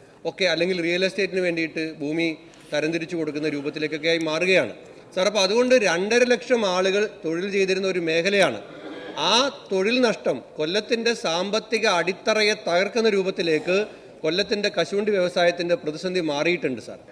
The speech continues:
ഗവൺമെന്റ് ഇക്കാര്യത്തിൽ അടിയന്തരമായി ചില ഇടപെടലുകൾ കൂടി നടത്തണം. രണ്ട് തരത്തിലുള്ള പ്രതിസന്ധിയുണ്ട്. ഫാക്ടറികൾ അടഞ്ഞുകിടക്കുന്നത് മൂലം പാവപ്പെട്ട കശുവണ്ടി തൊഴിലാളികൾക്ക് തൊഴിലില്ല, വ്യവസായികൾ അതേപോലെ പ്രതിസന്ധിയിലാണ്. കൊല്ലം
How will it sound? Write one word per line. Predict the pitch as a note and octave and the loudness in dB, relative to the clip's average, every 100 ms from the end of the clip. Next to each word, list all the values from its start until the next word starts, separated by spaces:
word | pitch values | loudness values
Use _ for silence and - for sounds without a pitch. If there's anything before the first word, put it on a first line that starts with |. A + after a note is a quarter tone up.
| - D3 | -8 2
ഗവൺമെന്റ് | E3 G#3 A#3+ A#3+ | 6 6 6 4
ഇക്കാര്യത്തിൽ | A3+ G#3+ G#3 G#3 G3+ | 4 6 6 4 4
അടിയന്തരമായി | E3+ F#3+ A#3 B3 B3 A3 G3 G3+ G3+ - | 6 6 8 10 10 8 6 6 4 -2
ചില | F#3+ F#3+ F3 | -2 2 4
ഇടപെടലുകൾ | F#3 G3 G3+ G3 F3+ | 4 4 2 0 0
കൂടി | F#3 E3+ | 0 2
നടത്തണം. | D3+ D3+ F#3 D#3 D#3+ | 0 0 -2 0 2
രണ്ട് | F#3 A3+ | 2 4
തരത്തിലുള്ള | A#3+ A3+ A#3 A3 | 4 4 2 0
പ്രതിസന്ധിയുണ്ട്. | G3+ G3 G#3 F#3+ B2+ A#2 - | 0 -2 0 0 -2 -6 -4
ഫാക്ടറികൾ | D#3 E3+ G#3+ A3+ G#3 | -2 0 0 2 2
അടഞ്ഞുകിടക്കുന്നത് | G3+ A3+ G#3+ G#3+ G#3 | 4 2 2 0 2
മൂലം | G#3 G3+ | 0 0
പാവപ്പെട്ട | F3 G3+ G#3+ A3 G3+ | 2 2 2 -2 -2
കശുവണ്ടി | F#3+ G#3 G#3 G#3 | -2 -2 -2 0
തൊഴിലാളികൾക്ക് | G3+ G3 F#3+ G3 A#3 A3+ | 2 2 2 -2 -2 0
തൊഴിലില്ല, | G3+ A3+ F#3 C3 - - - - - - D#3 | 0 2 2 0 -6 -18 -20 -20 -20 -4 2
വ്യവസായികൾ | F3 A3 B3+ A#3+ B3+ B3 | 4 4 6 8 10 8
അതേപോലെ | A3+ B3 B3 A#3 | 8 8 8 6
പ്രതിസന്ധിയിലാണ്. | A3+ A3+ A#3 A3+ G#3 C#3+ - - - - - | 2 0 0 2 2 0 -4 -16 -20 -8 -2
കൊല്ലം | E3+ B3 | 4 6